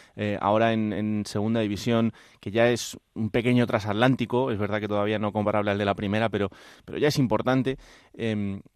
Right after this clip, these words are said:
y esto en el día a día, no sé si empezáis a notar también que, que la institución,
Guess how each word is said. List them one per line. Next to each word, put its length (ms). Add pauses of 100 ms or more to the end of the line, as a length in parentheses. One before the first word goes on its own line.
(140)
y 140
esto 160
en 60
el 120
día 160
a 40
día, 140
no 100
sé 120
si 160
empezáis 380
a 40
notar 280
también 320
que, 320
que 100
la 60
institución, 720